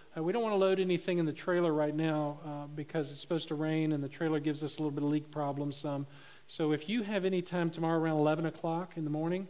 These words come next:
can you come and help us to put the boxes? Now, they're in crates this time, big boxes, so it'll be much quicker. We can use a hand truck, and, uh, so come and help us with that. If you have a hand truck, bring it with you. It'll be a real blessing, okay? Yes, I see that hand.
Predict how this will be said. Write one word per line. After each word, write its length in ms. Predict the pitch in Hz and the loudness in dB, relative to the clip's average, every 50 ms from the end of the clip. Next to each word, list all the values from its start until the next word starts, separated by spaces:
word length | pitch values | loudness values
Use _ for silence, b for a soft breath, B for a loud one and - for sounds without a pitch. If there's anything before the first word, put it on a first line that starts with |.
| B B B B B B B - - | B B B B B B B -20 -8
can 140 | - 165 165 | -6 -4 -2
you 80 | 175 | -2
come 240 | 170 - 180 170 165 | -2 -2 -2 0 0
and 80 | 160 147 | 0 0
help 200 | 139 170 147 - | -2 -2 -2 -2
us 140 | 156 147 - | -6 -6 -6
to 80 | - | -10
put 240 | 147 - - 170 165 | -10 -6 -6 -6 -6
the 60 | - | -6
boxes? 560 | 147 143 151 147 147 143 - - 147 139 131 | -4 -2 -2 -2 -2 -6 -8 -8 -8 -6 -4
Now, 140 | 147 151 151 | -2 0 2
they're 120 | 151 165 180 | 4 4 4
in 140 | 202 185 | 4 2
crates 560 | 170 - - - 226 226 175 147 147 - - - | 0 -4 -2 0 0 2 2 0 -2 -8 -8 -6
this 160 | 175 160 - | -6 -6 -4
time, 260 | - - 151 135 135 | -2 -2 -2 -2 0
big 220 | 143 160 156 160 | -2 -2 -2 0
boxes, 420 | 165 165 160 156 156 - - 135 - | 0 0 0 0 -2 -6 -8 -8 -4
so 160 | - 160 151 | -2 0 0
it'll 120 | 147 143 | 0 2
be 120 | 143 147 143 | 0 0 0
much 260 | 147 143 135 135 - | 0 -2 -4 -6 -6
quicker. 360 | - - 156 - - 120 104 B B B B B B - | -4 -4 -4 -4 -4 -10 -10 B B B B B B -6
We 80 | 147 | -4
can 100 | 147 147 | -2 -2
use 160 | 147 147 139 | -2 -2 -2
a 60 | 135 131 | -2 -4
hand 280 | 117 151 151 147 143 | -2 -2 -2 -2 -2
truck, 380 | 135 - 156 143 139 135 - - B B B B B B B - | -2 -2 -2 -2 -2 -2 -6 -12 B B B B B B B -14
and, 220 | 147 135 135 135 | -10 -8 -6 -6
uh, 120 | 135 131 131 | -6 -6 -6
so 300 | - - - 139 131 127 | -8 -6 -4 -2 -2 -2
come 300 | 131 - - 151 139 135 | -2 -4 -4 -2 -2 -2
and 80 | 127 | -4
help 240 | 117 135 139 127 - | -4 -6 -8 -6 -8
us 120 | 127 - | -10 -10
with 100 | - 127 | -8 -6
that. 100 | - 139 | -4 -2
If 100 | 135 - | -2 -2
you 100 | 170 170 147 | -2 -2 -2
have 180 | 131 160 160 | 0 0 -2
a 40 | 160 | 0
hand 240 | 147 160 165 160 160 | -2 -2 -2 -4 -4
truck, 300 | - - 165 156 151 143 | -4 -4 -4 -4 -4 -4
bring 160 | 147 151 147 | -6 -4 -4
it 60 | 143 135 | -4 -4
with 220 | 143 143 139 151 | -6 -6 -4 -4
you. 120 | 160 151 147 B B B B B B - - | -4 -4 -4 B B B B B B -16 -14
It'll 120 | 143 135 | -12 -4
be 100 | 127 135 | -2 0
a 60 | 135 | 2
real 160 | 127 127 127 | 2 0 0
blessing, 400 | 123 123 127 123 117 - - 120 117 123 123 - | 0 -2 -2 -2 -2 -6 -12 -12 -12 -14 -10 -6
okay? 180 | - 143 135 B B B B - | -6 -6 -6 B B B B 2
Yes, 360 | 196 190 - - - - - | 2 2 2 0 -8 -4 0
I 120 | 175 156 | 0 0
see 180 | 147 - - 214 | 0 0 0 4
that 160 | 190 180 165 | 6 6 6
hand. 320 | 147 170 160 147 131 120 | 4 2 0 0 -2 -6